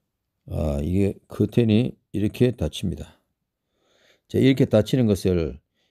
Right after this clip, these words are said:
이와 같이 무대가 열리고 닫히는 이런 화려한 화면을 어떻게 만드는지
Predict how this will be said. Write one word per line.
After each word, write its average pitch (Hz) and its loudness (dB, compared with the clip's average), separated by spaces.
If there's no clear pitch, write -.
이와 113 0
같이 107 2
무대가 95 2
열리고 101 2
닫히는 101 -2
이런 101 0
화려한 107 0
화면을 95 0
어떻게 139 0
만드는지 95 0